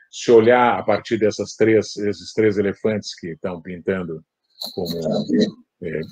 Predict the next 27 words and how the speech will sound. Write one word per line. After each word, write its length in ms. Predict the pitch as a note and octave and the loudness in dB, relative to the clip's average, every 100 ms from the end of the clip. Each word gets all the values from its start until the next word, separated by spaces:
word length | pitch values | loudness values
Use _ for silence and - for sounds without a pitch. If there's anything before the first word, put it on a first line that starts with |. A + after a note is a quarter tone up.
| - | -4
potências 500 | F#2 G2 F#2+ - F#2 | -2 2 0 0 -2
centrais 560 | F2+ D#2+ G#2 G#2 F2 | -2 2 2 4 2
no 120 | D#2 D2+ | 0 -2
jogo 320 | E2+ E2+ D#2 | 0 0 0
desse, 480 | D#2 D2+ - D2+ C#2+ | -4 -4 -4 -6 -2
dessa, 420 | D#2 E2 - D#2+ - _ _ | 2 2 2 -4 -6 _ _
dessa 240 | F#2+ - - | -2 0 -2
primeira 320 | F2+ F2+ F2+ | 0 0 2
metade 380 | E2+ - F2 E2 | 0 2 2 2
do 80 | |
século 840 | - - D#2+ - D#2+ D#2 D2+ D2+ D2+ | -2 0 0 0 -2 -2 -6 -8 -8
vinte 260 | F2 - | -6 -2
e 80 | - | 4
um, 180 | A#2 D3 - - - | 6 6 2 -20 -6
as 220 | - F#2+ - | 0 0 4
posições 640 | A2 F#2+ - A#2 A#2+ G2+ | 4 4 4 6 6 8
ou 240 | A2 A#2 G#2+ | 8 8 8
mudam 500 | G2+ A2+ C3+ B2 F#2+ | 6 8 8 8 6
ou 120 | F#2 | 6
variam, 520 | G2 F#2+ G#2+ B2 B2+ | 6 6 4 4 4
ou 240 | G2 F2+ | 4 0
não 140 | F2+ F2+ | -4 -8
são 220 | - G#2 | -2 -2
exatamente 600 | G2 F#2+ F2+ F2+ F#2+ - | 2 0 0 -2 -4 -6
convergentes 880 | G2 F2+ E2+ E2 G#2 A2+ G#2+ - - | -6 -4 -4 0 2 4 0 -4 -8
e 100 | F2 | -2
tal, 260 | - A2+ | 2 2